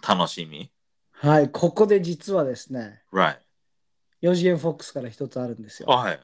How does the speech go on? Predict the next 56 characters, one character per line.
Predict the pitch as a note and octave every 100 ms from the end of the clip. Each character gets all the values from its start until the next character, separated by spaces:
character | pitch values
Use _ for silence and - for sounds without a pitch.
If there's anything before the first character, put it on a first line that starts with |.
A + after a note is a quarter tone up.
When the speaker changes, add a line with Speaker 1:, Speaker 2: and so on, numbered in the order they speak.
| C#2+
Speaker 1:
お | E2+
願 | E2 D#2+
い |
し | -
ま | C#3 -
す。 | F3
Speaker 2:
実 | F3 F3 A3
は | G3
私、 | D#3 D3 E3 - - D#3 B2 A#2
先 | - F#3 F3+
日、 | E3 D#3 -
Speaker 1:
う | D#3+
ん。 | A#2 - _
は | F#2+ E2
い。 | - _ _ -
Speaker 2:
電 | E3+ G3 F#3+
通 | E3+ F#3 F3+
の | E3+
知 | -
り | D#3 D#3
合 |
い | C#3+
に | C#3+
こ | D#3
の | D3
話 | D3 C#3
聞 | - -
き | -
た-、 | D3+
聞 | C3 E3+
い | D3+
た | B2+
ん |
で |
す | G#2+
よ。 | - - _ _ _ _ _ _ _
Speaker 1:
は | D#2 D2+ D2+ D2+ D#2 D#2 D2+ C2+ -
い。 | _ _ _ _ _ _ -
Speaker 2:
ち | D3+
ょ |
っ | C#3+
と | C3+ B2+
面 | C3 D3 C3+
白 | D3
く | C#3
な | D3+
っ |
て | C#3+
き |
た | B2+
で | A2+
し | B2+
ょ？ |
Speaker 1:
い | C#3
や。 | G#2 G#2 E2 C#2+ _ _ -
Speaker 2:
ね。 | C3 C#3 G#3+